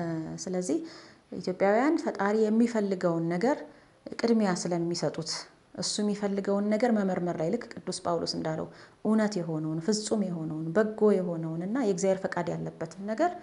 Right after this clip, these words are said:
መመርመር፣ እግዚአብሔርን የሚያስደስተውን ነገር መመርመር ዋና የግልም የአገርም ተልእኮዋቸው አድርገው ነው የሚያዩት የነበረው። እ፣ አሁንም ድረስ እውነተኛ ኢትዮጵያውያን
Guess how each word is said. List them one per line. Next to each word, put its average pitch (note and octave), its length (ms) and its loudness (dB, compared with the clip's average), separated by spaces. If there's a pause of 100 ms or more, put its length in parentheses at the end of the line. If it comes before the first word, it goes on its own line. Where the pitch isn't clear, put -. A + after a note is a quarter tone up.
(400)
መመርመር፣ F3+ 540 0
እግዚአብሔርን F#3 460 0
የሚያስደስተውን F3 640 -6
ነገር G#3 240 0
መመርመር G3 520 2 (420)
ዋና F4+ 360 4 (140)
የግልም D#4+ 540 4 (180)
የአገርም G#3 640 4 (100)
ተልእኮዋቸው G3 720 0
አድርገው E3 340 -4
ነው E3 160 -8 (180)
የሚያዩት D#3+ 520 0
የነበረው። F3+ 520 2 (520)
እ፣ F3+ 120 -2 (540)
አሁንም D4+ 380 4
ድረስ A#3 240 4
እውነተኛ G#3 400 -2
ኢትዮጵያውያን A#3 640 -2